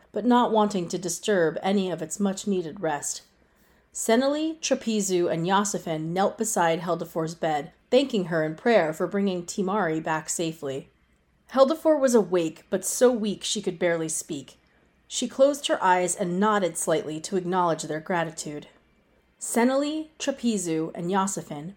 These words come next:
bowed their heads to join the prayers of the dozens of fairy hovering over Heldafor's bed, among them Pagatan, Gavasis, and Mohammed.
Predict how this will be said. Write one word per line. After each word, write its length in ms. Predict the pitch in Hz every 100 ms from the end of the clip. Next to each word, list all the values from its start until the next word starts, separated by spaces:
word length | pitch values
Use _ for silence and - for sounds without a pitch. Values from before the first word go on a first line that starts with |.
| -
bowed 300 | 185 214 208
their 140 | 220
heads 400 | 208 190 156 -
to 120 | -
join 320 | 170 208 202 214
the 60 |
prayers 540 | 208 214 196 160 156 -
of 160 | 175
the 80 | 170
dozens 520 | - 202 208 233 226
of 140 | 202 -
fairy 380 | 202 175 151
hovering 600 | 160 - 220 175 151 156 -
over 320 | 190 175 165
Heldafor's 580 | 190 190 180 165 156 -
bed, 340 | 165 151 147 _ _ _
among 420 | - 196 233 226 160
them 280 | 147 160 - _
Pagatan, 680 | 196 196 180 - 214 233 240 _ _
Gavasis, 760 | - 185 196 208 - 151 151 -
and 160 | 175 170
Mohammed. 560 | 180 175 156 156 160